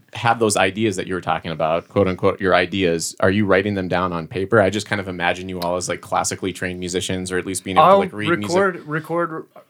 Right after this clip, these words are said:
Speaker 2: uh, rehearsals all the time, and then
Speaker 1: Okay.
Speaker 2: sometimes go home and dictate it, or on my midi, um, keyboard, just play it along with the recording, and
Speaker 1: Okay.
Speaker 2: you know.
Speaker 1: And then save it, and then
Speaker 2: Yeah.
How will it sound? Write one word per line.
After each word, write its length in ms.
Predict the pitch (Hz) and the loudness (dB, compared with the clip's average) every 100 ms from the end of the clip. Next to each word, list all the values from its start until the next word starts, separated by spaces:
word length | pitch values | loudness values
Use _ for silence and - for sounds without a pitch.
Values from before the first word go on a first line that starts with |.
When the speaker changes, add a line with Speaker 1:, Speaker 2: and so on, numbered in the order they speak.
| - | -6
Speaker 2:
uh, 200 | 131 127 | -4 -4
rehearsals 420 | 127 156 180 147 | -4 -6 -6 -4
all 160 | 131 123 | -2 -2
the 60 | |
time, 280 | 151 156 120 | 0 0 -2
and 160 | 113 117 | -6 -8
then 100 | 117 | -2
Speaker 1:
Okay. 100 | 113 | 2
Speaker 2:
sometimes 480 | 113 98 127 117 110 | 2 0 -2 -8 -6
go 240 | 127 120 | -4 -4
home 200 | 120 113 | -8 -10
and 120 | 110 | -8
dictate 400 | 120 117 131 120 | -8 -8 -8 -6
it, 100 | 117 | -6
or 320 | 113 110 110 - | -6 -6 -8 -10
on 100 | 117 | -10
my 120 | 110 | -8
midi, 460 | 113 110 110 107 107 _ _ _ _ _ _ | -8 -10 -10 -14 -20 _ _ _ _ _ _
um, 380 | 117 104 101 101 123 _ | -10 -10 -12 -18 _ _
keyboard, 400 | 131 113 113 113 | -10 -4 -4 -4
just 300 | 110 - - | -8 -14 -14
play 180 | - 120 | -4 -2
it 60 | 113 | -2
along 320 | 113 110 113 | -6 -8 -10
with 100 | 101 | -14
the 100 | 110 | -16
recording, 480 | 101 127 117 107 107 | -12 -8 -6 -8 -12
and 200 | 101 101 _ - | -16 -20 _ -2
Speaker 1:
Okay. 360 | 113 90 98 - _ | 2 2 0 -8 _
Speaker 2:
you 80 | 117 | -16
know. 160 | 104 101 _ | -16 -16 _
Speaker 1:
And 120 | 110 | 0
then 100 | 101 | 2
save 280 | 92 104 95 | 4 4 4
it, 140 | 95 - | 0 -2
and 160 | 101 | -6
then 280 | 92 92 90 | -6 -6 -8
Speaker 2:
Yeah. 140 | 151 | -12